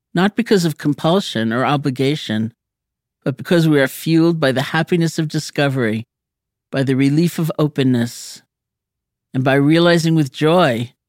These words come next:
the breadth and depth of what we might well be capable of. This is what I'm calling real life. Real life is about what happens when we fully engage with our everyday lives,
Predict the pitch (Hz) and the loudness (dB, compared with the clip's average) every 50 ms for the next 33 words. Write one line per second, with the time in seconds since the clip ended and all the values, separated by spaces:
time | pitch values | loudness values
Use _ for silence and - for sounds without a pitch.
0 | _ _ _ _ - 123 123 - 135 135 147 156 - - 156 143 139 127 - 147 | _ _ _ _ -8 -8 -4 -2 0 0 0 -2 -2 -2 -2 -2 -2 0 0 0
1 | 139 147 143 - - - - 139 131 151 139 - - 143 135 143 147 147 151 - | 0 0 -2 -6 -12 -12 -10 -6 -2 -2 -2 -2 0 0 0 2 2 0 0 -2
2 | 143 143 151 151 156 160 151 156 151 - - 151 139 131 135 123 - 123 113 113 | -2 0 0 2 2 2 0 -2 -4 -2 -4 -4 -4 -4 -4 -6 -6 -4 -4 -4
3 | 107 107 117 117 - _ _ _ _ _ _ _ _ _ _ _ _ _ _ _ | -4 -4 -6 -8 -12 _ _ _ _ _ _ _ _ _ _ _ _ _ _ _
4 | _ _ _ _ _ _ _ _ _ _ _ _ _ _ _ _ _ 175 180 - | _ _ _ _ _ _ _ _ _ _ _ _ _ _ _ _ _ -2 -2 0
5 | - 196 165 185 175 170 160 160 156 - - 156 147 151 147 147 147 147 143 139 | 0 0 2 2 2 4 4 2 2 0 0 0 2 2 2 2 2 2 2 2
6 | 139 135 131 123 123 120 120 - - - - - _ _ _ _ _ _ _ _ | 2 2 2 0 0 -2 -4 -6 -10 -16 -20 -20 _ _ _ _ _ _ _ _
7 | _ _ _ _ _ _ _ _ _ _ _ _ _ _ - 156 160 160 160 160 | _ _ _ _ _ _ _ _ _ _ _ _ _ _ 0 2 2 4 4 4
8 | 170 160 - 175 156 151 156 147 151 147 - - 147 147 151 143 151 170 175 170 | 2 2 0 0 -2 0 0 2 2 0 0 0 0 0 0 0 0 0 0 0
9 | - 143 123 123 127 123 - - - - _ _ _ _ _ _ _ _ - 139 | 0 0 0 0 0 -2 -4 -8 -18 -20 _ _ _ _ _ _ _ _ -4 -2
10 | 135 135 135 127 - - - 175 180 185 180 180 175 156 165 156 151 156 156 147 | 0 0 0 -2 -2 -2 0 2 2 4 4 4 2 2 2 2 2 2 2 0
11 | - 151 143 151 143 - - 143 139 139 147 135 - 127 120 123 127 123 120 117 | -2 -2 0 0 -2 0 0 -2 -2 -2 -2 -2 -2 -2 -2 0 0 0 -2 -2
12 | 120 120 123 - - - - | -2 -4 -4 -6 -10 -18 -20